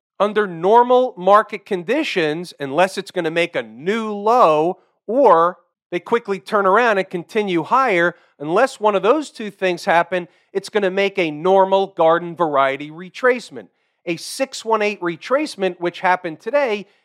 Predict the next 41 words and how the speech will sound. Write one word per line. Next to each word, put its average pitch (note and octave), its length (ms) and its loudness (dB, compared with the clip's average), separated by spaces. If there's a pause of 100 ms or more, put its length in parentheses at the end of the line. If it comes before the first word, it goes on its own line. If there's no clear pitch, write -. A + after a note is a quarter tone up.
(120)
is A3 580 0
in G#3+ 160 -2
the G#3 80 -4
camp B3+ 580 -2
of F#3+ 380 2 (240)
normal F#3 480 2
garden D#3 420 0
variety. G3+ 600 2 (280)
Now, G#3+ 140 2
I G#3+ 80 4
teach C4+ 400 -8
this G#3 300 -2
in F#3 60 -6
the E3+ 100 -2
course, F#3 480 0
Lazy F#3 480 -4
E-mini F3 280 -6
Trader, F3+ 520 -2 (260)
and F#3+ 140 -2
it's F#3+ 160 -10
not C#4+ 180 2
as G3+ 220 0
easy G#3 360 -6
as F#3 140 -2
it D#3 140 -4
looks. F3+ 500 2 (280)
They're F3+ 120 0
not A#3+ 380 0
all, G3+ 340 6
meaning F3 460 -6
they, F#3+ 240 2
the D#3 180 -4
pivots, F3+ 680 -4 (200)
are D#3 120 -4
not A3+ 180 2
all G#3 160 4
taken G#3 400 -2
from F3 220 -2
the D#3 60 -8
same E3+ 340 -4
place, A#3+ 480 0